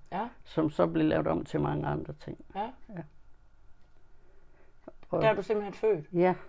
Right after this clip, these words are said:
Speaker 1: Er det en hjemmefødsel, eller hvad?
Speaker 2: Ja.
Speaker 1: Ja, ja, det gjorde man.
Speaker 2: Ja, det gjorde
Speaker 1: Ja.
Speaker 2: man. Vi er otte søskende, vi er alle sammen født hjemme.
Speaker 1: Hold da op.
Speaker 2: Ja.
Speaker 1: Og hvad, og hvad, hvad boede I der?
Speaker 2: Øh, en lejebolig.
Speaker 1: Ja.
Speaker 2: Det var et hus, der var tre lejligheder.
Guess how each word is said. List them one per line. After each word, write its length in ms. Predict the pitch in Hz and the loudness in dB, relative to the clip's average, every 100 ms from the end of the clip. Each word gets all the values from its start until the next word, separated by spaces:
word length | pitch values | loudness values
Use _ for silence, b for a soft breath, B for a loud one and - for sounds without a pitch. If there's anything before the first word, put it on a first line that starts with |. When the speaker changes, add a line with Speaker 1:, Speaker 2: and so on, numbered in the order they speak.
| - | -4
Speaker 1:
Er 60 | 180 | 2
det 220 | 220 208 | 6 8
en 120 | 180 | 6
hjemmefødsel, 840 | 180 185 262 254 190 196 - 151 - - | 4 2 2 0 0 0 -2 -8 -8 -6
eller 240 | 160 156 | -2 2
hvad? 120 | 113 127 | 8 12
Speaker 2:
Ja. 260 | 160 185 - - | 12 12 10 -2
Speaker 1:
Ja, 100 | 175 - | -2 -2
ja, 60 | 175 175 | -6 -6
det 80 | 185 | -6
gjorde 240 | 185 185 | -6 -6
man. 180 | 156 143 - - - | -8 -12 -16 -10 0
Speaker 2:
Ja, 140 | 143 | 2
det 140 | 160 | 4
gjorde 180 | 190 190 | 4 4
Speaker 1:
Ja. 60 | 185 | 4
Speaker 2:
man. 180 | 151 147 b b b b b - | 2 -4 b b b b b 6
Vi 160 | 175 | 8
er 140 | 190 196 | 10 10
otte 260 | 208 208 | 8 8
søskende, 420 | 190 190 - 170 156 | 6 6 6 6 8
vi 60 | |
er 40 | 170 | 6
alle 120 | 185 | 6
sammen 240 | 180 160 | 4 4
født 240 | 151 165 156 | 4 2 2
hjemme. 300 | 143 143 147 - - | -2 -2 -6 -12 -8
Speaker 1:
Hold 180 | 131 175 | -6 -6
da 60 | 165 135 | -8 -10
op. 60 | 143 - | -12 -8
Speaker 2:
Ja. 140 | 147 139 - - - - - - - - - - | -6 -6 -8 -20 -20 -20 -20 -20 -20 -20 -20 -8
Speaker 1:
Og 100 | 180 | -2
hvad, 100 | 175 | 2
og 140 | 196 180 | 2 2
hvad, 220 | 202 202 | 4 4
hvad 140 | 196 208 | 2 4
boede 420 | 220 240 214 180 | 4 6 2 2
I 40 | 165 | 0
der? 260 | 180 156 - - | -2 -6 -6 2
Speaker 2:
Øh, 140 | 170 | 6
en 80 | 170 | 8
lejebolig. 600 | 170 190 214 175 160 156 165 - - | 10 10 8 4 0 0 -6 -12 -8
Speaker 1:
Ja. 80 | 196 - | -8 -2
Speaker 2:
Det 100 | 175 | 2
var 80 | 175 | 2
et 60 | |
hus, 260 | 165 208 185 | 2 -2 0
der 80 | 180 | 0
var 140 | 185 | 0
tre 240 | 180 196 180 | 0 2 2
lejligheder. 600 | - 175 180 151 156 | 2 2 2 0 -2